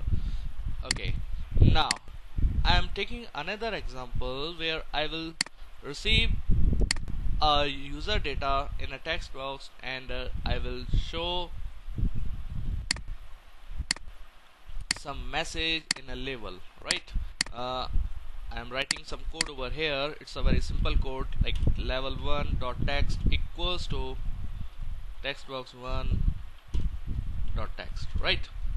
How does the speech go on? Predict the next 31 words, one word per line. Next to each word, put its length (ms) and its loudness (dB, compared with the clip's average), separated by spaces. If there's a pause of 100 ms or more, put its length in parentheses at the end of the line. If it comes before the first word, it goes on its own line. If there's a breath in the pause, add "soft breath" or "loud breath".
So 220 0
it's 120 -4
a 60 0
very 200 0
simple 340 0
code, 260 6
and 220 4
it's, 260 -4
uh, 460 -6 (220)
it's 140 -4 (120)
not 160 -10
a, 180 -6
have 120 -10
a 100 -10 (180)
big, 220 -6
uh, 760 -6
um, 200 -10 (340)
code, 340 -8
and 260 -2
it's 280 -4
not 180 -8
a 80 -4
very, 240 -6 (340)
uh, 200 -12 (100)
it's 180 -6
a 40 0
very 200 4
easy 280 -4
to 140 -6
understand, 500 -2 (400)
right? 160 -4